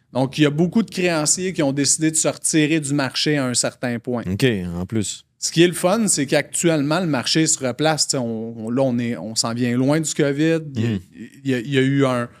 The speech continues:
Speaker 1: il y a eu un manque à combler à cause des fermetures de certaines résidences. Donc, les résidences qui restent en place,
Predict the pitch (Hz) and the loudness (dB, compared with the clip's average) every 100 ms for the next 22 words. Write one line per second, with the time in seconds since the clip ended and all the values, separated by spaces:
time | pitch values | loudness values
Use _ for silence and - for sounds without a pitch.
0 | _ _ - 131 135 143 131 139 143 135 | _ _ -4 0 4 4 2 2 2 2
1 | 147 - 139 127 135 139 143 123 131 127 | 0 0 -2 0 2 2 2 0 0 -2
2 | 120 127 - 127 127 120 131 127 120 131 | 0 -2 0 -2 0 -2 -2 -2 0 -2
3 | - 127 127 127 113 131 139 156 160 127 | -4 -4 -2 -2 -2 -2 0 0 -2 -2
4 | 127 117 - - 131 123 127 135 127 127 | -2 -4 -6 -4 -2 0 0 0 -2 -2
5 | - 139 120 127 120 - 120 117 131 127 | -4 -2 -2 0 -2 -2 -4 -4 -2 -2
6 | 131 - | 0 -2